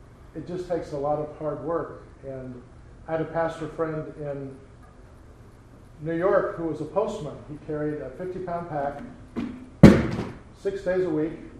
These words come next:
and, uh, did it for, until his retirement. And they had a Wednesday night prayer time and Sunday morning service, and he didn't have the time to teach or do anything else.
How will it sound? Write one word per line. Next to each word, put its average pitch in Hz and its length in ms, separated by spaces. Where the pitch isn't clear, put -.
and, 147 420
uh, 139 320
did 156 120
it - 100
for, 139 340
until 151 220
his 139 120
retirement. - 460
And 151 380
they 143 140
had 151 140
a 147 40
Wednesday 160 380
night 160 240
prayer 165 180
time 151 380
and 139 160
Sunday 160 260
morning 151 280
service, 151 440
and 139 140
he 151 80
didn't 147 240
have 143 200
the 139 140
time 151 340
to - 200
teach 170 180
or 151 40
do 156 160
anything 156 300
else. - 240